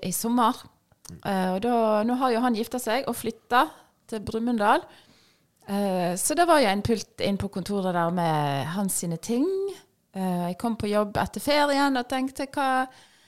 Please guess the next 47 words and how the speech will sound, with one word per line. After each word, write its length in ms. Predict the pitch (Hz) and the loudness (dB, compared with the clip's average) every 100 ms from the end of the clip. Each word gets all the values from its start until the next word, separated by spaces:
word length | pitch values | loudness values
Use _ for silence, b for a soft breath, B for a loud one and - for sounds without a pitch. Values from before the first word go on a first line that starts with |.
| b b - | b b -20
skal 280 | - 262 269 | -2 2 4
vi 60 | |
nå 120 | 247 | 4
se 140 | 247 277 | 4 2
hvor 180 | 262 247 | 2 0
tid 160 | 247 247 | 0 2
han 220 | 247 208 | 2 2
har 60 | 170 | -2
tenkt 260 | 185 175 | -4 -4
seg 100 | 185 | -4
til 100 | 175 | -2
Bergen, 500 | 165 170 160 156 156 | 2 2 2 0 0
og 100 | 156 180 | -2 -2
så 300 | - 220 175 | 0 0 0
ikke 200 | 175 185 | -2 -2
helt, 300 | 214 - - | -2 -4 -4
eh, 280 | - 110 175 175 B _ _ | -4 -2 -4 -8 B _ _
at 100 | 190 | -6
han 300 | 208 196 202 | -4 -2 -4
kom 180 | - 214 | -4 -4
til 100 | 214 | 0
å 100 | 247 | 0
komme 240 | 277 349 254 - _ | 4 4 2 -8 _
med 120 | 214 | -6
det 80 | 196 | -2
første. 320 | 196 - 190 - | -2 -2 -2 -4
Så 180 | - 240 | -2 0
jeg 180 | - 302 | 2 0
synes 260 | - 269 269 | 0 -2 -2
jo 60 | 220 | -2
det 100 | 190 | -2
var 120 | 190 | -2
litt 160 | 190 - | -4 -4
greit 320 | 180 180 - | -4 -4 -4
å 120 | - | -8
frigjøre 540 | - 190 175 185 160 139 | -6 -4 -2 0 -2 -4
den 180 | 170 175 | -6 -6
pulten 420 | 185 - - 185 | -10 -12 -16 -2
da. 160 | 233 - B B B B B B B | 0 0 B B B B B B B
Så 260 | - - 370 | -6 -2 0
rett 240 | 370 370 | 0 -2
og 80 | 320 | -4
slett 300 | - 311 302 | 0 0 -2
tok 220 | - 285 | -4 -4
Svanhild 500 | - 220 226 214 185 | -2 0 2 0 2
og, 240 | 175 165 160 | 4 4 2
eh, 280 | 76 - | 0 -4